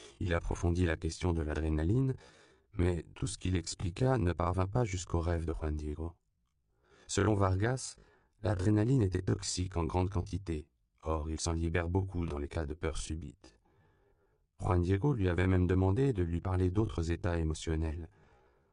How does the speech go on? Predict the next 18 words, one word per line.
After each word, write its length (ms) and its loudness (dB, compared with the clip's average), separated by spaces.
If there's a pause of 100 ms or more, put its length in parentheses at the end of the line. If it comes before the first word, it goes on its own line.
(120)
À 80 -4
part 200 0
la 120 2
peur, 400 2 (640)
qu'est-ce 220 -2
qui 100 -6
pouvait 260 2
conduire 460 2
à 80 2
une 140 2
arythmie 420 2
mortelle 540 0
dans 140 -6
le 100 -6
cas 160 -2
d'un 140 -2
cœur 200 -2
défectueux ? 600 -6